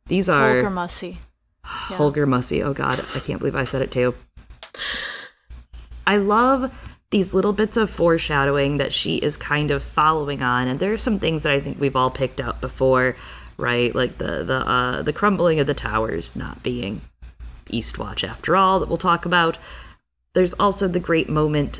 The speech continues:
Speaker 1: that she sees the eyeless faces staring out at her from sockets weeping blood, and while, yes, that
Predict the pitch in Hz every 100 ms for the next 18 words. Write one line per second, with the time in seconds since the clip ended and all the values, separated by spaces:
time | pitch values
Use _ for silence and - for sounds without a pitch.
0 | - 151 - 156 143 - 185 180 165 -
1 | 143 147 120 - - 139 143 147 143 -
2 | - 139 143 139 127 131 135 143 - 135
3 | 123 123 123 - - - 131 127 135 139
4 | 139 143 139 143 - - - - 156 143
5 | 151 147 151 156 151 - 131 -